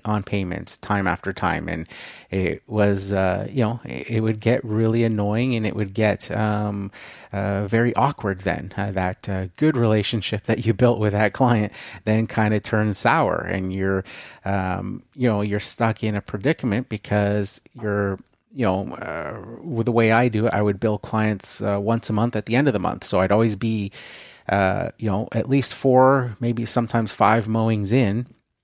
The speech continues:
when that bill came due. Um, and the grass isn't, uh, you know, it doesn't know that the, the person hasn't paid the bills, and it keeps growing. And you're in this predicament of, okay, well, do I, you know,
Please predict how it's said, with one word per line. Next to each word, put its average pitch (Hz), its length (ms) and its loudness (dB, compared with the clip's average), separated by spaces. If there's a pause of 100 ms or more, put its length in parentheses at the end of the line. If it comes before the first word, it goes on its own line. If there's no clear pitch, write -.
(420)
when 110 200 2
that 92 220 0
bill 139 220 8
came 104 340 -2
due. 101 320 0 (460)
Um, 101 580 0
and 104 480 0 (180)
the 117 220 0
grass 113 400 2
isn't, 110 320 2 (220)
uh, 107 580 -6
you 139 140 2
know, 110 80 2
it 113 160 0
doesn't 117 260 4
know 120 220 4
that 107 220 2
the, 95 100 4
the 104 80 0
person 117 300 0
hasn't 107 280 0
paid 107 200 0
the 98 80 0
bills, 104 340 2 (340)
and 107 220 0
it 120 100 -2
keeps - 240 -2
growing. 131 500 4
And 107 460 0
you're 110 460 -2 (160)
in 120 160 0
this 117 100 0
predicament 123 540 -2
of, 101 220 2
okay, 104 280 -2
well, 101 320 -2 (380)
do 113 180 2
I, 90 480 2 (320)
you 107 120 -4
know, 87 280 -2